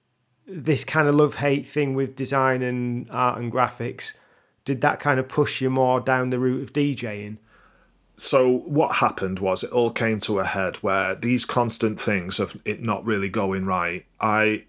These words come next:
Speaker 2: I, I didn't, so the, the college course, I even retook an extra year. Like, I, I,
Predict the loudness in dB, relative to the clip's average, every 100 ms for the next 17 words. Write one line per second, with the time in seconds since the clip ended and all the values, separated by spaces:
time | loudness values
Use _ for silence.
0 | _ _ _ _ -18 -14 -14 -16 -10 -2
1 | 0 0 -4 -10 _ _ -6 0 0 0
2 | -2 -6 -4 0 0 0 -2 -2 0 0
3 | -2 -4 _ _ -4 0 0 0 0 0
4 | 0 -2 -2 0 0 -2 -4 -2 0 0
5 | -2 -6 _ _ _ _ -10 -6 -6 -6
6 | -12 -12